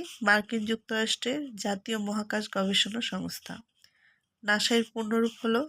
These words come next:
ন্যাশনাল অ্যারোনটিক্স অ্যান্ড স্পেস অ্যাডমিনিস্ট্রেশন।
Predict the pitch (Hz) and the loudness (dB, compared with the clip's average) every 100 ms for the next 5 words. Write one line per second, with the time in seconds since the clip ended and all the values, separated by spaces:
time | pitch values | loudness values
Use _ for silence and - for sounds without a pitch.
0 | - - 208 208 240 220 269 - - - | -6 -8 -2 0 0 -4 -4 -10 -20 -20
1 | - _ _ _ _ _ _ _ _ _ | -20 _ _ _ _ _ _ _ _ _
2 | _ _ _ _ _ _ _ _ _ _ | _ _ _ _ _ _ _ _ _ _
3 | _ _ _ _ _ _ _ - - _ | _ _ _ _ _ _ _ -20 -20 _
4 | _ _ _ 226 240 254 247 240 254 254 | _ _ _ 6 8 8 4 2 2 0
5 | 262 - - _ - - 196 208 202 - | 0 -8 -20 _ -20 -2 2 2 -2 -10
6 | - 214 - - 262 - - _ _ _ | -6 -6 -4 0 0 0 -8 _ _ _
7 | _ - 226 226 220 220 214 - 185 - | _ -2 -2 -2 -6 -4 -4 -2 0 0
8 | - | 0